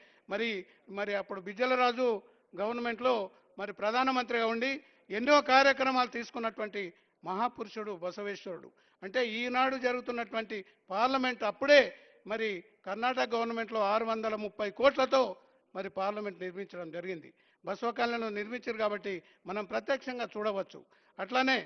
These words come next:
బసవేశ్వరుని గురించి ఏది తీసుకున్నా మరి ఆనాడు ఉన్నటువంటి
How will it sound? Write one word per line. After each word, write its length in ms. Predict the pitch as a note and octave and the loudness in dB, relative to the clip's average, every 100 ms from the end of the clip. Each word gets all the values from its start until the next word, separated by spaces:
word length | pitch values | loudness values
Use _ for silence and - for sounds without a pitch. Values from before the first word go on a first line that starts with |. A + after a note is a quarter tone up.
| - _ - | -6 _ -6
బసవేశ్వరుని 600 | F#3 - C4+ C#4 C#4+ C4+ | -6 2 2 4 4 4
గురించి 240 | C4+ B3+ A#3+ | 0 -2 4
ఏది 180 | C4 C4+ | 4 4
తీసుకున్నా 400 | C4+ - C4+ C4 D#3+ - _ _ _ _ - | -2 0 4 4 2 -12 _ _ _ _ -8
మరి 180 | G3+ A3+ | -2 0
ఆనాడు 360 | G#3+ A3+ A#3 B3 | 0 2 2 2
ఉన్నటువంటి 500 | A#3+ A#3 A#3 A3+ | -2 -2 -4 -2